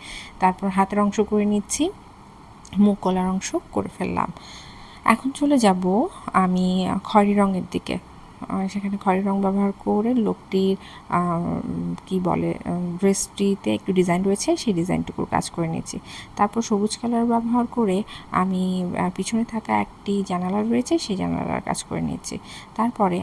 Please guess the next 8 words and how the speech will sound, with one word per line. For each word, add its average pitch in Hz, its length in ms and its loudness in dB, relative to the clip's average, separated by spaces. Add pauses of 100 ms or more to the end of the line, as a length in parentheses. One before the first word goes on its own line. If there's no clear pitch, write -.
আমি 190 180 -2 (100)
আরেকটু 226 340 0
ডিজাইন 202 460 0
করেছি 240 720 0 (100)
লোকটির, 208 640 0
আম, 170 580 -2 (100)
আহ, 170 320 -4 (580)
ড্রেসের 175 400 0